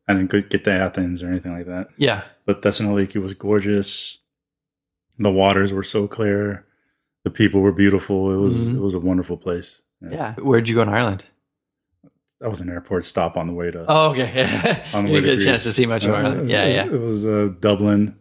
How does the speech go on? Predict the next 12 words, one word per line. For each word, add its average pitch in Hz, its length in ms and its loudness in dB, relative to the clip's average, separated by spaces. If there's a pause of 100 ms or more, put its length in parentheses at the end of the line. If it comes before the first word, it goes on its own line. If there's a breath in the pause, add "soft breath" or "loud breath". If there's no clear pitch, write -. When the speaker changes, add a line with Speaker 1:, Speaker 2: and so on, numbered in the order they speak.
(580)
Speaker 1:
Uh, 90 480 -2
we, 95 220 0
we 107 140 0
were 101 100 6
there 98 140 4
for - 120 -2
a 92 40 2
few 98 220 2
hours, 90 680 -2 (100)
but 101 180 2
it 92 100 2
still 87 540 -2